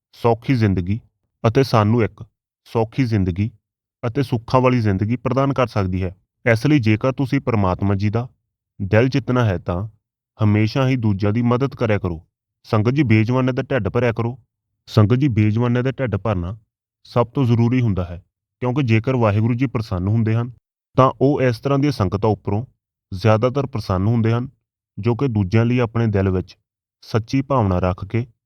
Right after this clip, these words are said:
ਉਹਨਾਂ ਬਾਰੇ ਆਪਣੇ ਦਿਲ ਵਿੱਚ ਦਰਦ ਰੱਖਦੇ ਹਨ। ਇਸ ਕਰਕੇ ਸੰਗਤ ਜੀ, ਜੇਕਰ ਤੁਸੀਂ ਅੱਜ ਤੱਕ ਕਿਸੇ ਵੀ ਬੇਜ਼ੁਬਾਨਿਆਂ ਨੂੰ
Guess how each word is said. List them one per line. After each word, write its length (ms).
ਉਹਨਾਂ 280
ਬਾਰੇ 260
ਆਪਣੇ 280
ਦਿਲ 260
ਵਿੱਚ 260
ਦਰਦ 260
ਰੱਖਦੇ 360
ਹਨ। 140
ਇਸ 100
ਕਰਕੇ 300
ਸੰਗਤ 300
ਜੀ, 200
ਜੇਕਰ 280
ਤੁਸੀਂ 400
ਅੱਜ 120
ਤੱਕ 280
ਕਿਸੇ 300
ਵੀ 120
ਬੇਜ਼ੁਬਾਨਿਆਂ 560
ਨੂੰ 160